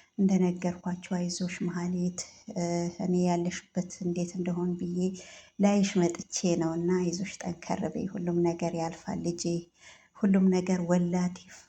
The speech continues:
ይፍረደው፣ ወላድ ይፍረደው፣ የወለደች እናት ትፍረደው» በማለት እንግዲህ ያው እያለቀሱ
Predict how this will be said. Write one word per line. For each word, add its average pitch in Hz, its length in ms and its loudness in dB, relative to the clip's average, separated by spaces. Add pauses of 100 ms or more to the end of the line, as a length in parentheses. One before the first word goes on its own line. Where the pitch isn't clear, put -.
(160)
ይፍረደው፣ 175 640 2
ወላድ 170 440 -2
ይፍረደው፣ 170 600 -6
የወለደች 175 680 -2
እናት 175 380 -2
ትፍረደው» 180 540 -2
በማለት 175 520 -2 (640)
እንግዲህ 233 420 2
ያው 196 220 6
እያለቀሱ 180 720 -2